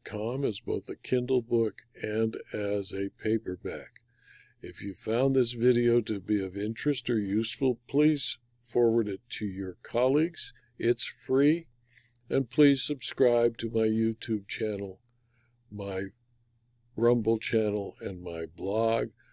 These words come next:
so that you can be advised of future videos and future blog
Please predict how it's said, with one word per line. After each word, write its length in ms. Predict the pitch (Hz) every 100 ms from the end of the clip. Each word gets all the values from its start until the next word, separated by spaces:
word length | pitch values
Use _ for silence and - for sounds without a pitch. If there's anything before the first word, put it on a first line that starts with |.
| _ _
so 280 | - 107 98
that 180 | 92 95
you 180 | 98
can 240 | 107 110 98
be 160 | 98
advised 640 | 98 85 95 98 92 - -
of 80 |
future 480 | - - 123 - 120
videos 760 | 104 107 101 104 101 95 92 -
and 220 | 98 87
future 460 | - 95 - 92 85
blog 340 | 90 85 87